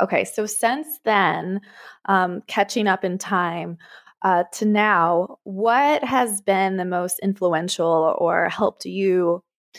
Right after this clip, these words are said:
grow the most? Is there, like, one thing you did over that time that really did take your business to that next level?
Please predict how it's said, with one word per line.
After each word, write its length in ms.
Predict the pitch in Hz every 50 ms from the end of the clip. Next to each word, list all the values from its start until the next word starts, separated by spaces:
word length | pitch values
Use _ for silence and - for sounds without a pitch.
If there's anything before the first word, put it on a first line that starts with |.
| - - _ _ _ _ _ _ _ _ - 185 180
grow 400 | 175 190 190 202 208 208 202 202
the 140 | 202 196 185
most? 500 | 190 180 175 170 165 160 151 - - 190
Is 140 | 196 196
there, 160 | 190 214 208 202
like, 240 | 190 180 180 -
one 420 | 208 208 220 220 220 226 226 226 226
thing 220 | 226 220 214 208
you 100 | 190 190
did 180 | 190 185 185 180
over 160 | 175 175 170
that 160 | 170 165 -
time 260 | - - 196 165 170
that 120 | 170 160 165
really 280 | 185 180 180 185 175
did 300 | 180 - - 151 185 196
take 320 | - - 262 262 - - -
your 120 | - 240
business 600 | 247 - 240 233 240 254 254 277 302 - - - -
to 140 | - 240 202
that 280 | 202 196 196 - -
next 260 | 190 180 190 - - -
level? 400 | 185 180 180 196 208 226 254